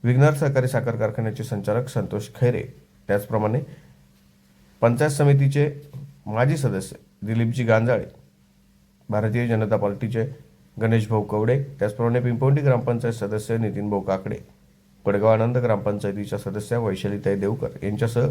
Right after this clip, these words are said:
अनेक मान्यवर मंडळी तसेच आळे ग्रामपंचायतीचे सदस्य हे देखील उपस्थित होते. यावेळी तृतीयपंथीयांनी आशाताई बुचके यांचं आभार मानले. या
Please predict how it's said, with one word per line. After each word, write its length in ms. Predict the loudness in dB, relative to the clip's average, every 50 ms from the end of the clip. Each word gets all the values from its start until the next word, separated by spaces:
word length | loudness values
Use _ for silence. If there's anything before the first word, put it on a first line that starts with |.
| -2 -2 -2
अनेक 280 | 2 2 2 2 0 -2 -8 -14 -18 -20 -20 _ _ _ _ _ _ _ _ _ _ _ _ _ _ _ _ _ _ _ -4
मान्यवर 420 | 0 4 4 6 6 6 4 4
मंडळी 340 | 4 4 2 2 2 -2 -4 -6 -6
तसेच 320 | -8 -4 -4 -4 -4 -4 -4 -4
आळे 140 | -2 0 0
ग्रामपंचायतीचे 720 | 2 2 0 0 0 -2 -4 -2 -4 -4 -4 -4 -4 -6 -6
सदस्य 420 | -6 -4 -2 -2 -2 -2 -4 -8 -8 -10 -12 -20 -20 -20 -12 -4 0
हे 60 | 2
देखील 280 | 2 2 2 0 0 -2
उपस्थित 360 | -2 -2 -4 -6 -6 -6 -6 -6
होते. 280 | -6 -8 -8 -12 -12 -10 -6
यावेळी 180 | -4 -4 -4 -4
तृतीयपंथीयांनी 840 | -4 -4 -2 0 0 0 0 0 -2 -2 0 0 0 -2 -2 -4 -4 -4
आशाताई 400 | -4 -4 0 0 0 2 2 4
बुचके 380 | 4 4 2 0 -4 -4 -2 -2
यांचं 300 | -2 -2 -4 -4 -2 -2
आभार 260 | -2 -2 -2 -4 -6
मानले. 300 | -6 -8 -8 -8 -10 -12 -12 -16 -20 _ _ _ _ _ _ _ _ _ _ _ _ _ _ _ _ _ _ _ _ _ _ _ _ _ -20 -20 _ _ -4
या 260 | 0 2 4 4 4